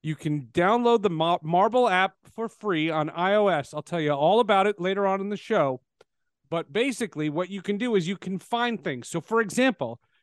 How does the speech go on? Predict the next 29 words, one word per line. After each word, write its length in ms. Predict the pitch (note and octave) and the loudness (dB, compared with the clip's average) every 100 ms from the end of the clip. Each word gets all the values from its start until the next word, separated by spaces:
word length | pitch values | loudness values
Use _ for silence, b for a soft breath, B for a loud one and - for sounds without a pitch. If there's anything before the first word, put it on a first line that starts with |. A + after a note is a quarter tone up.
| _ | _
if 160 | D3 C3+ | -10 -6
you 160 | F#3+ | -4
subscribe 640 | B3 B3+ F#3+ - A#3 G#3+ F3+ | -4 -6 -12 0 2 2 0
to 100 | F#3 | -2
the 100 | D#3 | 0
Hall 240 | G3 A3 | 2 2
of 100 | G3+ | 2
Justice 380 | F3+ G3 - F3 | 0 -2 -2 -12
podcast 720 | - G#3 G3+ - C#3 B2+ - - | -4 -2 -2 -4 -8 -8 -12 -12
and 200 | D#3 D3 | -10 -10
you 180 | F3 B3+ | -10 -8
want 220 | C#4 B3+ | -6 -6
to 40 | |
find 400 | - A3+ A3 G#3+ | -8 -6 -6 -2
out 300 | G3 E3+ F3+ b b - | 0 0 -2 b b -4
in 120 | F#3 | 0
our 140 | F3 D#3+ | 0 -2
three 340 | - G#3+ C#4+ | -4 -4 0
hundred 340 | A3+ B3 A#3+ | 0 0 -2
and 100 | F#3 | -4
twenty-four 640 | C#3+ F#3+ A#3 B3 - A3+ A3+ | -6 -4 -2 -4 -2 0 2
episodes 640 | A#3 G3 - D3 D3+ - b b | 0 -4 -4 -4 -4 -6 b b
how 120 | G3 | -4
many 160 | A#3 A#3+ | -2 -2
times 380 | - A3 A#3 F3+ | -2 0 0 -2
we've 200 | G3+ - | -4 -4
talked 280 | G3 G#3+ G#3+ | -4 -4 -2
about 260 | G3 D#3+ | -2 -2
Superman, 840 | - - D4+ C#4+ F3 C#3 A#2 C3 | -6 -6 -4 -2 -4 -4 -6 -10